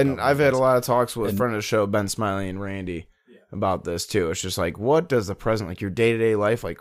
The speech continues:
Speaker 1: really, how much does that affect you? Unless if you're the C E O of a major company where, like, the taxes and that type of stuff, like, those laws will affect you. Like, dude, I, I could not care less almost. I mean, like, which is probably bad, but, like,
Speaker 2: Yeah.
Speaker 1: realistically, like, what does it matter to me?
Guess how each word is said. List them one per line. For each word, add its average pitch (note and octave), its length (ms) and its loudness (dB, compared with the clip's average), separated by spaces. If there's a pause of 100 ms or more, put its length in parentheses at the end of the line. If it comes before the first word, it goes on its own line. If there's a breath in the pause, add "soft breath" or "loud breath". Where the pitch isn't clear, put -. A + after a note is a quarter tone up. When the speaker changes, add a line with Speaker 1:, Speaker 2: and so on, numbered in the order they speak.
Speaker 1:
really, A#2 500 2
how G#2 240 -2
much G2 200 -4
does G2 80 -4
that E2+ 100 -2
affect D#2 320 -8
you? D2+ 120 -6
Unless D#3+ 220 0
if G#3 100 -6
you're F#3 160 2
the A#2+ 60 -2
C E3+ 360 -2
E C3+ 40 6
O B2 160 4
of A2 80 -2
a G2 60 -6
major A2 340 -6
company G#2+ 420 -6
where, F#2+ 160 -4
like, F2 280 -4
the G2+ 80 -10
taxes G2 480 -4
and D#2+ 100 -6
that G#2+ 160 -2
type F#2 180 -4
of - 80 -12
stuff, - 300 -6
like, F#2 160 -6
those B2 240 0
laws A2 340 0
will G#2+ 100 -2
affect A#2 340 0
you. C#3+ 160 0 (840 loud breath)
Like, F3+ 160 -6
dude, C#3 280 -2 (380)
I, E3 340 -6 (300)
I E3+ 140 -4
could C3 180 -4
not B2 320 -2
care A2+ 220 0
less F#2 340 -6
almost. A1 400 -12
I D3+ 60 0
mean, D3+ 140 2
like, A2 120 0
which A#2 120 -2
is G2 80 -8
probably D#3 260 4
bad, G#2+ 380 0
but, C3 80 -4
like, A#2 240 0
Speaker 2:
Yeah. - 60 -20 (100)
Speaker 1:
realistically, G#3+ 680 2
like, F3+ 200 -2
what E3+ 380 -8
does E3 180 -2
it - 60 -6
matter B2+ 300 -4
to - 80 -12
me? A2+ 320 -6